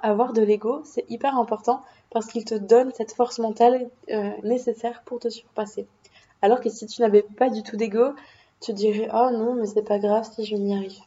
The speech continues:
pas, euh, voilà. » Et donc, euh, ça t'empêche, euh, d'aller plus loin dans ton épanouissement personnel et puis de repousser un petit peu les limites de ton mental et donc de découvrir plus qui tu es.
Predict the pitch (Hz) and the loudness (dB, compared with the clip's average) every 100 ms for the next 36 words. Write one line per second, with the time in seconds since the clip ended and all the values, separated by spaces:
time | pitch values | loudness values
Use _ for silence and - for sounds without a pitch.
0 | _ 202 214 214 190 185 190 _ _ _ | _ -6 -4 -4 -8 -12 -18 _ _ _
1 | _ _ - 196 185 - _ _ - 208 | _ _ -2 0 -2 -6 _ _ -2 0
2 | 214 269 - - 220 208 220 226 240 247 | 0 -4 -10 -4 -2 0 2 2 2 6
3 | 254 247 - - _ _ _ _ _ _ | 6 6 -4 -14 _ _ _ _ _ _
4 | _ _ - 208 196 196 202 202 - 226 | _ _ -2 2 2 2 0 -2 -6 -6
5 | 220 226 214 202 202 202 214 202 202 202 | 0 0 0 -2 -2 2 2 2 -2 0
6 | 208 202 196 202 196 220 226 214 202 196 | -2 -2 -4 -2 0 2 0 -2 -6 -4
7 | 190 202 - - 214 196 - - 214 208 | -2 -4 -6 -12 -10 -10 -8 0 2 4
8 | 202 220 214 202 202 190 196 220 226 226 | 2 -4 -8 -10 -8 -8 -6 -4 -4 -8
9 | - _ _ 226 208 247 214 208 208 - | -20 _ _ -2 0 -2 -2 -4 -8 -6
10 | 202 202 233 - - 240 233 - 226 - | -2 0 -2 -4 -10 -8 -8 -8 -8 -6
11 | 220 202 | -8 -8